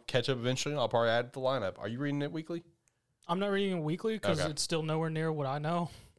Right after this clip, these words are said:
Speaker 1: Oh, that's fair, 'cause you've probably read the light novels, or
Speaker 2: Yeah.
Speaker 1: not the, no, the web novels.
Speaker 2: The web novels is what
Speaker 1: Yeah,
Speaker 2: I
Speaker 1: yeah.
Speaker 2: read.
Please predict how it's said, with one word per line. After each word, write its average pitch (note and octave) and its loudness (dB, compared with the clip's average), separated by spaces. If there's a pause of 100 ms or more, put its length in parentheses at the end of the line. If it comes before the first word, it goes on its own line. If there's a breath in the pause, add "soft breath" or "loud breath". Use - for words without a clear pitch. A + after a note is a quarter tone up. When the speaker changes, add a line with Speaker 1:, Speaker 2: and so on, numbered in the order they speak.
(180)
Speaker 1:
Oh, A2+ 6
that's G#2+ 2
fair, G2 -4
'cause - -16
you've A2 -2
probably A2 4
read F#2+ 0
the F2+ -4
light F2+ 2
novels, E2+ -8
or C#3 -6 (160)
Speaker 2:
Yeah. C3+ 2
Speaker 1:
not A#2 2
the, G#2+ -6
no, A2 0
the G#2+ -2
web G#2+ 4
novels. E2+ -6
Speaker 2:
The D3 -2
web C#3+ 0
novels C3+ -4
is B2+ -4
what C3+ -2
Speaker 1:
Yeah, C3 0
Speaker 2:
I C3+ -2
Speaker 1:
yeah. C3+ -2
Speaker 2:
read. C#3+ -2